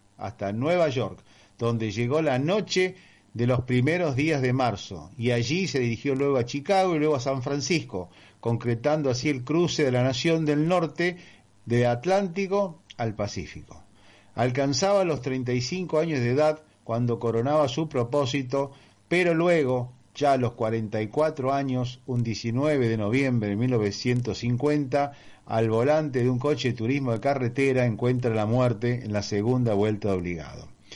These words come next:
Sabemos que muy pocos argentinos conocen esta hazaña y por eso hemos querido recordarlo.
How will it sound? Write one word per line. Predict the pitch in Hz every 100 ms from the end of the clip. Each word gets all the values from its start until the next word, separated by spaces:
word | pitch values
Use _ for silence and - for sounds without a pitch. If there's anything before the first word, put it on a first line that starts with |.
| - - -
Sabemos | - 170 208 208 202 202 -
que | 156 160 156 151
muy | 190
pocos | 175 196 180 147
argentinos | 147 147 139 180 175 147
conocen | 139 147 156 139 160
esta | 165 123
hazaña | 127 156 147 143 143 - - -
y | 143
por | 135 143 165
eso | 180 170 165 -
hemos | 151 156 135
querido | 131 127 139 139
recordarlo. | 117 117 113 104 87 76 78 71